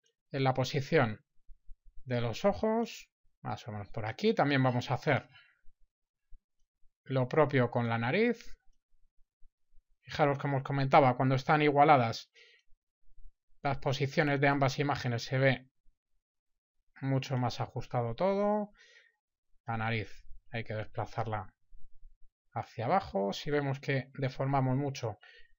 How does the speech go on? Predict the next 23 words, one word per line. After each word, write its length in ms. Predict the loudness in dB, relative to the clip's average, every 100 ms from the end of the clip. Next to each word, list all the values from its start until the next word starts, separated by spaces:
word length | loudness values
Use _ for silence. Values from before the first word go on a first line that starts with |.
| _
la 160 | -4 -4
zona 280 | -2 0 2
de 80 | 0
los 220 | -2 -4
ojos, 280 | -4 -6 -8
lo 120 | -8
que 100 | -6
tenemos 240 | -6 -6
que 120 | -8
hacer 200 | -6 -4
es 300 | -4 -6 -16 _ _ -20 _ -20 -20 -20 _ -18 -16 -14 -16 -14 -10
reducir 640 | -4 -4 -4 -4 -2 -2
el 140 | -2
tamaño 360 | -4 -4 -4 -6
del 140 | -8
pincel. 440 | -10 -12 -6 -6 -4
Vamos 280 | -8 -8
a 40 | -12
dejarlo 500 | -10 -12 -12 -16 -20 _ _ _ _ _ -10 -8 -10 -8
un 280 | -6 -6
poco 220 | -6 -10 -10
más 180 | -10 -10
pequeño, 540 | -6 -2 0 0